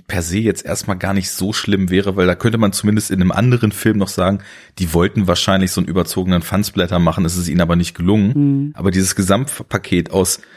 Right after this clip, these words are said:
Speaker 1: Verachtung gegenüber teilweise den Hauptfiguren, Verachtung gegenüber allem, was irgendwie, was irgendwie anders ist,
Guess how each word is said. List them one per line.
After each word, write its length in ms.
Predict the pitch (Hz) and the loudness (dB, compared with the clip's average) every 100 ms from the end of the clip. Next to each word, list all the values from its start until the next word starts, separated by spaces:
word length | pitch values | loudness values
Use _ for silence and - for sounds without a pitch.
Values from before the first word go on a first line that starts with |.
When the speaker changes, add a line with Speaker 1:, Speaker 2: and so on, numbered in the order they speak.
| - - - | -20 -20 -6
Speaker 1:
Verachtung 640 | - 71 113 - 127 113 | -2 0 -2 -2 0 0
gegenüber 640 | 98 98 101 104 107 98 - | 2 2 2 2 2 0 -2
teilweise 480 | 104 101 101 92 | -2 0 2 0
den 220 | 87 82 80 | 0 -2 0
Hauptfiguren, 760 | 98 - 117 113 123 127 131 - - - _ | -2 -2 -8 0 2 2 -2 -8 -20 -20 _
Verachtung 680 | - - - 113 - 113 101 | -8 -4 -4 -6 -2 0 2
gegenüber 880 | 101 95 104 104 104 101 98 95 95 - - _ _ | 0 0 0 0 2 4 4 2 0 -8 -20 _ _
allem, 400 | 98 113 127 117 | 0 2 2 0
was 200 | 101 - - | -2 -2 -2
irgendwie, 1000 | 98 98 95 101 95 92 92 90 92 - _ _ _ _ _ _ | 0 -2 -2 -2 2 4 4 2 0 -6 _ _ _ _ _ _
was 260 | - 85 - | -6 -6 -4
irgendwie 420 | 95 98 95 - | -4 -2 -2 -4
anders 500 | - 104 123 143 - | -2 0 2 2 0
ist, 560 | - 117 123 - - - | 0 2 2 0 -4 -8